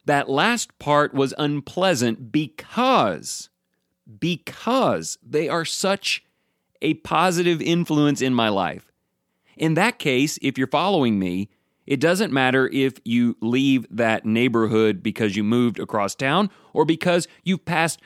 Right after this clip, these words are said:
from this life. It doesn't matter if it was your choice or it was not your choice. You still leave them thankful for the time that they had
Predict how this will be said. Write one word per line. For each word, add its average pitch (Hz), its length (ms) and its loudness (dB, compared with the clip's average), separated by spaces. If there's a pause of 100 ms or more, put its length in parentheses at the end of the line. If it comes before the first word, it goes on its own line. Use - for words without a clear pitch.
(160)
from 156 200 0
this 147 240 0
life. 151 420 0 (160)
It 147 160 -4
doesn't 170 320 0
matter 151 300 2
if 131 200 0
it 147 120 0
was 127 220 0
your 123 120 2
choice 196 580 -2 (220)
or 147 180 4
it 156 100 0
was 147 200 0
not 175 380 0
your 131 300 2
choice. 165 580 0 (220)
You 156 140 0
still 202 640 0 (120)
leave 151 440 0
them 160 260 0 (280)
thankful 123 720 0 (480)
for 135 140 0
the 123 80 4
time 147 480 0
that 123 220 -2
they 110 160 0
had 101 500 -2